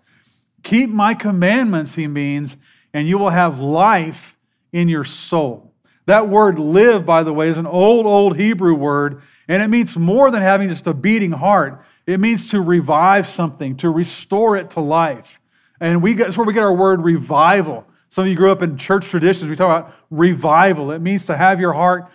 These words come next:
you know, uh, brought back to life. It also means to, to be whole, to be whole again.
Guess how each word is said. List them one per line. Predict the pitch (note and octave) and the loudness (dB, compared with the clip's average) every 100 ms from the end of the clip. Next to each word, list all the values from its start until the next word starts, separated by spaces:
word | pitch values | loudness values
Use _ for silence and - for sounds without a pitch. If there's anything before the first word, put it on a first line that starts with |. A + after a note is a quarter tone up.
| _ - | _ -2
you | |
know, | E3+ F3 - _ | -2 -2 -8 _
uh, | E3+ D#3+ | 0 2
brought | C#3 - D3 D#3+ G3 F#3 C#3 | 0 -6 -4 2 2 2 0
back | F3+ G3 F3+ | 2 2 -2
to | F3 | -2
life. | D#3+ E3 D#3 | 0 0 0
It | D3+ | 0
also | F3+ A3+ A3 | 0 0 0
means | F#3+ F#3 - | -4 -6 -4
to, | E3 C#3 - _ | -6 -6 -14 _
to | - | -8
be | D#3+ G3+ | -2 -2
whole, | G3 - F3+ E3 A#2+ A2+ - _ _ _ _ - | -2 -2 0 0 -2 -10 -18 _ _ _ _ -12
to | D3 | -4
be | D3+ | -4
whole | C3+ F3 E3+ | -2 -2 0
again. | C#3+ C3 B2 A2 | -2 -6 -8 -10